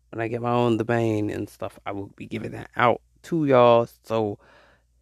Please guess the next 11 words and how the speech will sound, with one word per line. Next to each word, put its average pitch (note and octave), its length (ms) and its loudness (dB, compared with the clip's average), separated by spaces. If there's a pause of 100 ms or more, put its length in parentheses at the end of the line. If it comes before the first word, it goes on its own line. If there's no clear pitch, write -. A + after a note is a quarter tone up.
(340)
y'all A2+ 400 4
don't A2 100 2
have B2 140 0
to - 100 -20
see G#2+ 600 0 (260)
what G#2 280 -12
it - 80 -20
says G#2 360 0
on E2+ 160 -16
there. F2 380 -16
So, G#2 400 -6